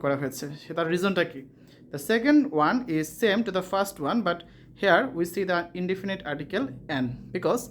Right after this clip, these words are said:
the word old begins with a vowel sound। যে আগেরটার মতো এখানে হচ্ছে সেই যে ওয়াইজ ম্যান বা জ্ঞানী ব্যক্তি, বৃদ্ধ জ্ঞানী ব্যক্তি, তাকে নির্দিষ্ট করে বলা হয়নি, অনির্দিষ্ট, এই জন্য অ্যান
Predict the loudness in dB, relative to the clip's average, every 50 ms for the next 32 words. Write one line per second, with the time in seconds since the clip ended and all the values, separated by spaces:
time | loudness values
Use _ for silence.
0 | -16 -20 -20 -20 -16 -6 -2 2 4 6 6 6 6 4 -2 -10 -16 -18 -20 -20
1 | -20 -20 -20 -18 -10 -2 0 2 2 2 2 0 -6 -12 -10 -6 -6 -4 -2 -2
2 | -2 -2 -2 -2 -4 -2 0 0 -2 -2 -4 -2 0 2 4 4 2 2 -2 -12
3 | -14 -14 -18 -20 -20 -20 -20 -20 -20 -20 -20 -20 -10 -2 2 2 2 4 4 4
4 | 4 4 4 4 4 4 2 4 4 2 2 2 2 0 -2 0 -2 -2 -2 -2
5 | -6 -12 -20 -20 -20 -20 -20 -12 -4 0 2 2 2 0 -2 -6 -10 -6 0 2
6 | 4 6 8 6 6 4 2 0 0 0 2 0 -2 -2 -4 -4 -2 -2 -2 -4
7 | -6 -10 -8 -2 0 2 2 2 2 0 -2 -2 -2 -4 -2 -2 -2 -2 0 2
8 | 2 4 2 2 0 -2 -4 -4 -6 -6 -4 -2 0 0 2 2 2 0 -2 -4
9 | -4 -4 0 2 2 2 4 4 2 2 2 0 0 0 0 -2 -2 0 -2 -2
10 | -2 -2 -4 -8 -12 -10 -10 -10 -10 -12 _ _ _ _ _ -12 -8 -4 -4 -2
11 | -4 -4 -4 -2 0 0